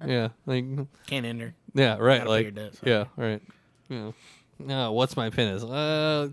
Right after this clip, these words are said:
Speaker 1: kinda got that reincarnation thing, so,
Speaker 2: <laughs>
Speaker 1: uh, here you go. Yeah. Um, so anyways, moving back on from
Speaker 2: Yeah, yeah,
Speaker 1: that.
Speaker 2: yeah.
Speaker 1: Um, so, you know, he passed.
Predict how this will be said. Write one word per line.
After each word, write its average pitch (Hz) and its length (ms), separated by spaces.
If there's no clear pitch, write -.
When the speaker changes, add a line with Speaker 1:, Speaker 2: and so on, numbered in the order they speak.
Speaker 1:
kinda 160 220
got 147 140
that 135 100
reincarnation 131 920
thing, 143 360
so, 113 560
Speaker 2:
<laughs> - 100
Speaker 1:
uh, 117 640
here 127 100
you 117 60
go. 110 280
Yeah. 117 180
Um, 160 520
so 226 160
anyways, 202 380
moving 185 260
back 160 240
on 160 200
from 147 140
Speaker 2:
Yeah, 135 40
yeah, 131 260
Speaker 1:
that. 101 280
Speaker 2:
yeah. 127 460
Speaker 1:
Um, 120 220
so, 143 560
you 131 120
know, 113 180
he 170 300
passed. 113 560